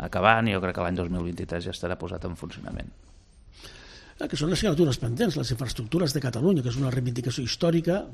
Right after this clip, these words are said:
Speaker 2: Tenim també el tema de Rodalies, que també és un tema que també està, està bastant encallat, però, bueno, sembla ser que, que comença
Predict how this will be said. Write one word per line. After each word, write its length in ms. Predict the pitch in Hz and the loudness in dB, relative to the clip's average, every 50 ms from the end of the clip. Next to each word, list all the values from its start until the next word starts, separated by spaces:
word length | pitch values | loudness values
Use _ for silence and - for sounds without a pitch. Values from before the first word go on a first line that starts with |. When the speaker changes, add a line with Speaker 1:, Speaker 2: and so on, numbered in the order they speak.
| - | -10
Speaker 2:
Tenim 240 | - 117 113 139 143 | -8 -4 0 0 0
també 200 | - 131 135 156 | 0 2 2 2
el 80 | 151 131 | 2 2
tema 160 | 139 147 139 | 2 2 2
de 60 | 131 | 2
Rodalies, 500 | 117 123 113 104 107 165 214 180 117 - | 0 0 0 2 2 2 2 2 0 -2
que 80 | - 127 | -4 -6
també 180 | 110 113 113 120 | -6 -4 -4 -2
és 60 | 123 | -2
un 100 | 117 113 | -4 -4
tema 200 | 113 123 135 147 | -4 -4 -4 -4
que 120 | 139 139 120 | -6 -4 0
també 340 | - 113 113 117 120 113 107 | 0 0 0 0 -4 -6 -4
està, 540 | 104 - - - 110 104 101 95 92 92 - - - - - - - - - - - - | -6 -8 -8 -6 -6 -6 -6 -6 -8 -8 -10 -12 -16 -18 -16 -16 -16 -16 -16 -18 -14 -10
està 220 | - 117 - - 135 | -10 -6 -4 -2 2
bastant 300 | 127 127 - - 165 156 | 2 2 4 4 6 8
encallat, 460 | 165 147 - 156 147 151 170 190 214 - - - - | 8 6 8 6 8 8 8 6 4 0 -6 -8 -4
però, 140 | 135 123 120 | -2 0 2
bueno, 200 | 156 185 160 - | 2 0 0 0
sembla 260 | - - 123 120 117 | -2 -2 0 0 0
ser 160 | 113 - 135 | 0 -2 -4
que, 160 | 120 - 123 117 107 107 107 - - - - - | -4 -4 -4 -4 -4 -4 -6 -6 -6 -2 -2 0
que 120 | - - 120 | 0 0 0
comença 760 | - 139 143 147 151 135 - - 127 123 117 110 110 - | 0 2 4 4 4 4 4 0 -2 -2 4 6 6 6